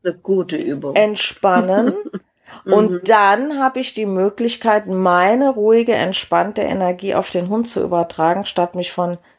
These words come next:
Speaker 2: seiner aufgeregten Energie anstecken zu lassen. Und darum
Speaker 1: Ja.
Speaker 2: geht es ja im Prinzip.
Speaker 1: Ganz genau. Und wie du schon sagst, es wird nicht gleich gelingen, aber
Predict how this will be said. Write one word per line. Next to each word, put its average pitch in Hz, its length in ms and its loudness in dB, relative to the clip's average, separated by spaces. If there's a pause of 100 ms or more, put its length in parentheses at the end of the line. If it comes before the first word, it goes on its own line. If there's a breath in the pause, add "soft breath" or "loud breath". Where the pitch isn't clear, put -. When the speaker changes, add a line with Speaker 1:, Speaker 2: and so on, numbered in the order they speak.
Speaker 2:
seiner 185 520 0
aufgeregten 175 640 -2
Energie 165 400 -2
anstecken - 640 -6
zu - 140 -8
lassen. - 460 -10 (300 loud breath)
Und 180 220 -2
darum 180 460 2
Speaker 1:
Ja. 170 40 -10
Speaker 2:
geht 156 260 -4
es - 160 -10
ja 123 180 0
im 135 100 -4
Prinzip. 127 680 -8 (400)
Speaker 1:
Ganz 147 360 -6
genau. 139 360 -6 (680 loud breath)
Und 170 180 -2
wie 220 80 0
du 247 100 2
schon 240 140 2
sagst, 196 180 -2
es - 140 -20
wird 180 120 -8
nicht 185 180 -6
gleich 180 260 -2
gelingen, 196 400 0
aber 214 500 0